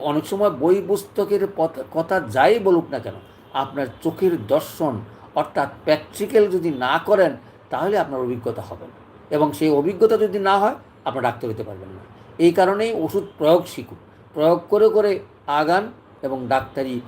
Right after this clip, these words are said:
এই যে, আহ, আহ,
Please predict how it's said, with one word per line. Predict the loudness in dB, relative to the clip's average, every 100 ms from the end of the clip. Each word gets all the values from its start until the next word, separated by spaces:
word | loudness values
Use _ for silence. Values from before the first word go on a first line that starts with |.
| -16 -2
এই | 4 4
যে, | 6 4 4 -2 -20 -20 -20 -8
আহ, | -2 0 0 -4 -12 -20 -20 -20 -20 -20 -20 -20 -20 -20 -20 -20 -20 -20 -20 -20 -20 -20 -4
আহ, | 2 2